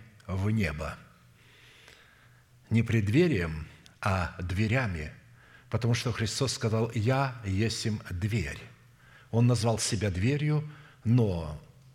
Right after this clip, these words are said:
и в то же время Он назвал себя телом Христовым.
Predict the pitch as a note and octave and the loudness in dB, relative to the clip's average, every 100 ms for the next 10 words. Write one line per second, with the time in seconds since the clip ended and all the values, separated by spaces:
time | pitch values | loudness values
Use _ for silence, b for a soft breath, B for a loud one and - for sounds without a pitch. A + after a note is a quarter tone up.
0 | - A2 - B2 A#2 A2 B2 A#2+ A#2+ A2 | -10 -8 -2 0 2 2 4 4 4 2
1 | B2+ A#2+ - A#2 B2+ A#2+ B B B B | 2 0 0 0 0 0 B B B B
2 | _ - G3 B2+ F2 D#2 - - - - | _ 0 2 2 -2 -4 -10 -20 -14 -2
3 | A#2 A2+ - F2 D2 D#2 | 0 0 -2 -2 -4 -10